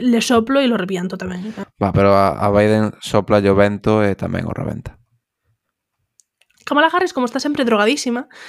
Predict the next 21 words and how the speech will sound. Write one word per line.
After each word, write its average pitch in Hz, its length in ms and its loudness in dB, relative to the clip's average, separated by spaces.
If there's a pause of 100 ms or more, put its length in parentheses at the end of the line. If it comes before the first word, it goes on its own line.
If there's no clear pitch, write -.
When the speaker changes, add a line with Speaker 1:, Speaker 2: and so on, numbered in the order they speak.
(220)
Speaker 1:
dá 240 160 2
má 247 80 2
sensación 247 400 2
de 254 80 -2
que 202 320 -2 (160)
si 202 480 -4
loitara 214 240 0
contra 220 320 2
ela, 220 240 2 (640)
<sighs> - 640 -12
é 247 80 -2
un 226 80 2
fifty 240 320 -2
fifty, 220 320 0
aí 220 160 2
vexo 233 80 -2
un 156 80 0
Speaker 2:
Angela 180 240 0
Speaker 1:
pouco 156 80 -2
Speaker 2:
Merkel, 170 320 0
Speaker 1:
complicado. 120 80 0